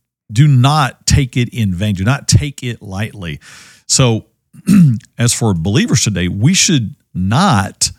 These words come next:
take the name of the Lord so lightly that we do, don't even discuss it anymore.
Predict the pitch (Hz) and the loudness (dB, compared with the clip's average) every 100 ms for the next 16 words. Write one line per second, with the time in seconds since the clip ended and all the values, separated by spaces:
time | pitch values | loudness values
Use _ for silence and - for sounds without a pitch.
0 | _ _ - 151 135 - 110 120 147 135 | _ _ 0 0 0 -4 0 2 2 0
1 | 117 107 98 101 120 107 - _ _ _ | -4 -4 -2 0 0 -2 -6 _ _ _
2 | - - - 160 160 95 127 208 117 107 | -2 0 0 0 -2 0 0 2 0 -2
3 | 143 139 156 - _ 147 180 160 127 - | 0 -2 -2 -10 _ -2 0 0 0 -2
4 | - 220 190 117 98 90 87 71 | 0 0 0 -2 -2 -4 -6 -8